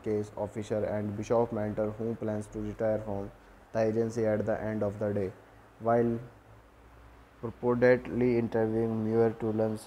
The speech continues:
his history with Bishop, the executives seek a prof-,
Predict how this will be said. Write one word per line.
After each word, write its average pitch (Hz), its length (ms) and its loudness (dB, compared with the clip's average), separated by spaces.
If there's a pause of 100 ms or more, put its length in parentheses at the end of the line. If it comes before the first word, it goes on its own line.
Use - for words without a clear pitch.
(720)
his 117 140 0
history 117 420 2
with 110 260 0
Bishop, 110 460 2
the - 720 -2
executives 117 560 2
seek 110 280 -4
a 110 60 0
prof-, 107 320 -8